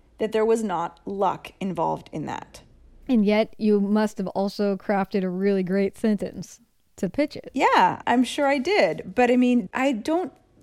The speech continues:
Speaker 1: see how anyone could possibly achieve anything, whether it's moving abroad, publishing a book, becoming the president of the United States, and say, "I did this all by myself.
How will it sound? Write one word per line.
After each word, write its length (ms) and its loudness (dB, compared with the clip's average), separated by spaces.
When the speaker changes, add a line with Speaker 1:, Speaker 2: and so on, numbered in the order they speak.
Speaker 1:
see 380 -4
how 320 -2
anyone 440 0
could 200 -14
possibly 680 -4
achieve 400 2
anything, 540 0
whether 240 2
it's 160 -8
moving 320 2
abroad, 420 4
publishing 440 2
a 40 0
book, 440 2
becoming 360 -2
the 60 0
president 380 2
of 60 -10
the 60 -8
United 240 -4
States, 460 -4
and 600 0
say, 280 4
"I 120 8
did 160 0
this 140 0
all 160 4
by 120 2
myself. 500 -8